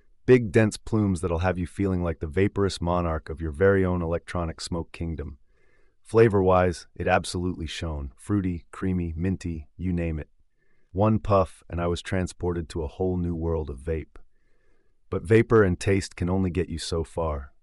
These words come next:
The real magic of the King lies in its sheer dominating battery life. Over a month of use from a single charge? Unheard of. And the legendary twenty-six hundred puff rating isn't no gimmick neither.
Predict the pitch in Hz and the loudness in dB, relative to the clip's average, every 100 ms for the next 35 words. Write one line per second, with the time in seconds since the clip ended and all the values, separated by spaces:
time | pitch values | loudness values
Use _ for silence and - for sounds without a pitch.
0 | _ _ - 87 110 107 98 95 92 - | _ _ -6 2 6 6 6 2 0 -6
1 | 76 85 - 95 85 80 82 85 78 80 | -8 -8 -2 -2 0 -2 -2 -2 -4 -8
2 | - - - 101 98 85 85 90 85 82 | -8 -8 -6 -2 -2 0 -2 0 -2 -4
3 | 80 71 82 82 76 69 69 73 _ _ | -4 -4 -2 -2 -4 -8 -10 -14 _ _
4 | _ _ _ _ _ _ _ - 104 104 | _ _ _ _ _ _ _ 0 2 4
5 | 98 98 101 92 85 101 - - 85 - | 6 4 2 -2 0 0 -2 -4 -6 -4
6 | - 107 98 - 95 104 123 - - _ | -2 0 0 0 2 2 2 -6 -18 _
7 | _ 117 123 104 131 98 73 69 - _ | _ 0 2 4 4 4 0 -6 -14 _
8 | _ _ _ _ 85 95 95 107 107 110 | _ _ _ _ -4 0 4 4 4 4
9 | 101 98 92 - 101 95 - 101 - 98 | 6 4 2 0 0 0 -2 -6 -2 -2
10 | 87 76 - 95 - 85 82 80 78 95 | -2 -4 -2 -2 -2 -4 -2 -6 -6 -4
11 | 98 98 90 87 82 95 78 87 90 80 | -4 -2 -2 -4 -2 -2 -4 -4 -4 -4
12 | 71 | -8